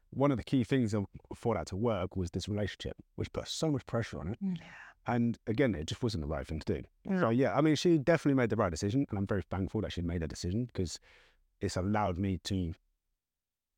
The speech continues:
Speaker 1: uh, deal with the issues that I needed to deal with.
Speaker 2: Sort your shit, basically,
Speaker 1: Yeah.
Speaker 2: in a de-, to a degree.
Speaker 1: Yeah. So that happened. It then obviously put a lot of stress and change and challenge on trying to do all this, 'cause if I was gonna do all of this now,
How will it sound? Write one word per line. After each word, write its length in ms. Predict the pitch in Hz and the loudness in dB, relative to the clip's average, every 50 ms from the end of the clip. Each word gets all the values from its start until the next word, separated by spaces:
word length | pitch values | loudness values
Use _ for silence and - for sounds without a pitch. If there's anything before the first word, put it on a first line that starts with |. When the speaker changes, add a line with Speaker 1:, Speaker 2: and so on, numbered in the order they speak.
| _ _ _ _ _ _ _ _ _ _ | _ _ _ _ _ _ _ _ _ _
Speaker 1:
uh, 100 | - - - - _ _ _ - 120 123 127 | -10 -10 -10 -10 _ _ _ -6 -4 -2 2
deal 240 | - 151 156 151 147 | 4 6 6 6 6
with 160 | 131 123 104 | 6 4 4
the 180 | 117 110 117 | 4 4 4
issues 260 | 113 104 - 107 95 90 | 2 2 0 -2 -2 -2
that 80 | 78 | -2
I 40 | 67 | -2
needed 280 | 90 98 92 85 78 - | -2 -2 -2 -2 -4 -6
to 60 | - | -6
deal 180 | - 90 80 | -4 -4 -4
with. 140 | 73 64 - | -4 -6 -8
Speaker 2:
Sort 200 | - - 233 - | 0 0 2 2
your 60 | - | 2
shit, 280 | 196 - - 185 185 - | -2 0 0 0 0 0
basically, 440 | - 165 160 - - 196 - - - 170 - _ _ - | -2 -4 -4 -4 -6 -6 -4 -4 -6 -6 -8 _ _ -2
Speaker 1:
Yeah. 100 | 214 - | 0 2
Speaker 2:
in 60 | 196 | 2
a 60 | 185 | 2
de-, 100 | 175 - - | 0 -2 -4
to 180 | - - - | -4 -2 -2
a 40 | 190 | 0
degree. 300 | 170 175 - - - - _ _ | 0 -2 -4 -4 -6 -8 _ _
Speaker 1:
Yeah. 140 | - - - - - _ _ _ _ _ _ _ _ _ _ _ | -8 -6 -6 -8 -12 _ _ _ _ _ _ _ _ _ _ _
So 300 | - - 165 165 151 135 - _ _ _ _ _ _ _ _ _ _ _ _ _ _ _ | 2 4 6 6 6 4 0 _ _ _ _ _ _ _ _ _ _ _ _ _ _ _
that 220 | 143 147 175 165 147 | 6 6 8 8 8
happened. 500 | 151 135 - - 143 135 131 123 - - - - | 6 4 4 4 4 4 4 2 0 -4 -2 -2
It 160 | 135 110 120 | 0 2 4
then 340 | 139 139 139 131 123 117 101 | 4 4 4 4 2 2 2
obviously 360 | 104 113 107 107 - 113 107 | 0 -2 -2 -2 -2 -2 0
put 140 | - 127 110 | 0 0 2
a 20 | 113 113 | 2 2
lot 80 | 107 73 - - _ - | 2 0 -2 -6 _ -14
of 60 | - - | -14 -12
stress 380 | - - - 135 117 110 - - | -12 -6 -2 -2 -2 -2 -2 -4
and 160 | 98 92 - | -6 -6 -4
change 400 | - 127 113 104 104 104 98 92 | -2 -2 0 0 0 0 0 -2
and 120 | 98 95 - | -2 -4 -4
challenge 400 | - 98 101 95 95 92 82 - | -4 -4 -2 -2 -2 -2 -2 -4
on 120 | 95 92 - - - - - - _ _ _ _ _ _ _ _ _ _ _ _ _ _ _ _ _ _ _ _ _ - | -4 -6 -6 -10 -18 -20 -20 -20 _ _ _ _ _ _ _ _ _ _ _ _ _ _ _ _ _ _ _ _ _ 0
trying 200 | - 151 151 139 | 2 4 4 4
to 60 | 123 | 4
do 140 | 117 131 123 | 6 4 4
all 80 | 104 90 | 4 4
this, 160 | 76 76 - | 0 -2 -4
'cause 160 | - 113 101 | -4 -2 0
if 120 | 127 - | 2 4
I 60 | 156 156 | 4 6
was 120 | 143 127 | 6 6
gonna 200 | - 135 123 113 | 4 4 4 4
do 140 | 95 123 113 | 4 4 4
all 120 | 104 98 | 4 4
of 60 | 87 | 2
this 160 | 80 78 - - | 0 -2 -2 -2
now, 240 | 85 78 76 78 | -2 -2 -2 -4